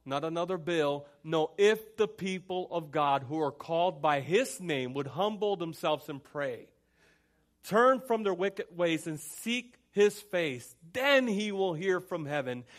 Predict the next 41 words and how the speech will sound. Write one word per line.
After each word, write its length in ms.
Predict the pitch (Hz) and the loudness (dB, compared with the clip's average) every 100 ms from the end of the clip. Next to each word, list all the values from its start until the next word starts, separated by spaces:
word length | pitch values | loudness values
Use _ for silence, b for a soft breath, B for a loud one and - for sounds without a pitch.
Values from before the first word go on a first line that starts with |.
| B - | B -12
then 340 | 247 320 302 | 6 8 8
he 180 | 254 262 | 4 2
will 200 | 233 214 | 0 0
forgive 460 | 208 175 185 180 - | 0 0 2 0 0
our 400 | 180 214 233 208 | 4 6 6 2
sins, 500 | 165 - 151 156 151 B B - | 0 -4 -2 -2 -6 B B 0
and 240 | 190 170 | 0 4
then 200 | 208 208 | 4 4
he 160 | 180 185 | -2 -4
will 200 | 160 135 | -4 -4
heal, 540 | 175 170 135 123 123 _ _ | -4 -2 -4 -6 -12 _ _
heal 440 | 185 185 151 123 127 | -4 0 0 -2 -6
our 260 | 127 127 | -6 -4
land. 360 | 135 - 117 - - | -4 -4 -6 -12 -16
That's 200 | 180 - | -16 -10
the 120 | - | -10
favor 440 | 185 - 185 160 147 | -8 -4 -4 -2 -4
of 200 | 120 - | -4 -8
God. 260 | 113 - _ _ _ b b b b | -10 -10 _ _ _ b b b b
And 160 | 139 147 | -8 -4
when 140 | 185 | -2
does 160 | 220 208 | -2 -2
that 220 | 190 165 | -4 -6
come? 220 | - 180 131 | -6 -6 -4
When 100 | 127 | -6
we 120 | 160 | -6
have 200 | 190 190 | -6 -6
the 80 | 175 | -6
right 220 | 180 170 | -6 -4
president 440 | 180 180 196 185 | -6 -6 -8 -8
or 120 | 127 | -6
the 80 | 113 | -6
right 280 | 117 160 175 | -4 -4 -4
senate 300 | - 190 175 | -6 -4 -4
or 140 | 135 | -4
the 80 | 120 | -4
right 240 | 135 175 - | -6 -6 -6
Congress? 340 | 185 180 160 | -8 -6 -4
That'll 220 | 160 156 | -4 -2
never 240 | 151 143 139 | -4 -4 -6
happen. 420 | 135 131 101 | -6 -8 -16